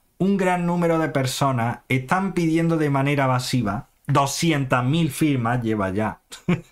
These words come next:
doscientas mil firmas que lleva ya, ¿eh? Este, esta petición de cambiar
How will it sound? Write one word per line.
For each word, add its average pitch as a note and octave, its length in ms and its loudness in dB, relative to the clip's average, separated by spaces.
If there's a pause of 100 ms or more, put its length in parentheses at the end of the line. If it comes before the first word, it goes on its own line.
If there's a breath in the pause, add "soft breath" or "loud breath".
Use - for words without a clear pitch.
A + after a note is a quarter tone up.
(400 loud breath)
doscientas C#3+ 760 0
mil F3 300 0
firmas G3+ 520 0
que E3 160 0
lleva D3+ 340 2
ya, G2 260 -2
¿eh? F#3+ 220 0
Este, A2+ 720 -2 (640 loud breath)
esta D3+ 500 0
petición C#3 720 0 (180)
de A#2 460 -2
cambiar C#3 640 0